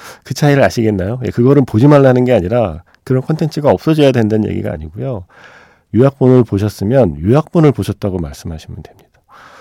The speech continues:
그런데 "나 그 영화 봤어. 그 영화 알아. 그거 뻔해."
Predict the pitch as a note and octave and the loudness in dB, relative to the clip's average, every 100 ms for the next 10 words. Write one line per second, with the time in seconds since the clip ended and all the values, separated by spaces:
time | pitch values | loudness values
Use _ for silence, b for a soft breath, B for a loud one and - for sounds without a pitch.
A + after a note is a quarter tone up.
0 | B B B B B _ - F#2 G#2 C#3+ | B B B B B _ -12 -10 -6 -6
1 | E3+ - G2 G#2+ G#2+ G2 - D2+ E2+ - | -6 -6 -4 0 0 -2 -6 -10 -12 -12
2 | - G2+ E2 F2 G#2 - _ b b b | -6 -6 -4 -4 -4 -6 _ b b b
3 | b b _ A#2+ A#2+ C#3 D3 G#2 | b b _ -2 0 0 0 -2